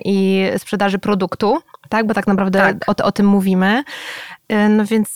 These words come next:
Speaker 1: czym jest ta dolina śmierci, e, w kontekście budowania kultury innowacji?
Speaker 2: Dokładnie, no bo d-, dokładnie teraz s-, e, można powiedzieć, e, spuentowałaś, e, e, moją prze-, prezentację, o której
Speaker 1: Nie
Speaker 2: tutaj
Speaker 1: chciałam
Speaker 2: cały czas
Speaker 1: zaspoilować.
Speaker 2: te-,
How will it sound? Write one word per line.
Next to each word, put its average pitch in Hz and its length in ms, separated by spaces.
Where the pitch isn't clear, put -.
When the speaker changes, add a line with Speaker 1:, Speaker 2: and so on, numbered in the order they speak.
Speaker 1:
czym 262 180
jest 269 140
ta 240 120
dolina 226 600
śmierci, 233 1000
e, 214 480
w - 180
kontekście 214 420
budowania 233 360
kultury 233 280
innowacji? 226 580
Speaker 2:
Dokładnie, 208 560
no 220 120
bo 240 300
d-, 208 140
dokładnie 311 480
teraz 262 380
s-, - 160
e, 226 280
można 233 280
powiedzieć, 240 680
e, 214 160
spuentowałaś, 240 1000
e, - 60
e, 107 760
moją 220 460
prze-, - 160
prezentację, 240 720
o 190 40
której 202 180
Speaker 1:
Nie 202 40
Speaker 2:
tutaj - 180
Speaker 1:
chciałam 262 240
Speaker 2:
cały - 0
czas 269 120
Speaker 1:
zaspoilować. 349 720
Speaker 2:
te-, 349 140